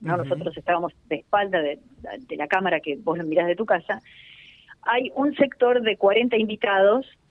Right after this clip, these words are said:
Speaker 1: que estaba de un lado los de Massa, del otro lado los de Milei. Y estaban los dos llenos. Pero en el resto del recinto había algunos lugares en blanco, pero ahí no sabría decirte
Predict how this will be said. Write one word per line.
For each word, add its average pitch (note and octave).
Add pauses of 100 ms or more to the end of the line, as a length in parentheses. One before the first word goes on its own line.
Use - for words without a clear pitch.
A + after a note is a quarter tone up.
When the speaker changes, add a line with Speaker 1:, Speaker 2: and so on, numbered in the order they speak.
(440)
Speaker 1:
que F#3+
estaba D#3+
de F#3+
un A#3+
lado F3+
los E3
de A3+
Massa, D#4
del G#3
otro G#3
lado G#3+
los E3+
de D#3+
Milei. D3 (840)
Y F3+
estaban A#3+ (300)
los -
dos G3+
llenos. G#3 (420)
Pero A3
en A3
el A3+
resto C4+
del E3
recinto G#3+
había C#4
algunos G3
lugares E3+
en D#3
blanco, D3+ (300)
pero E3
ahí G3
no B3
sabría G3+
decirte A3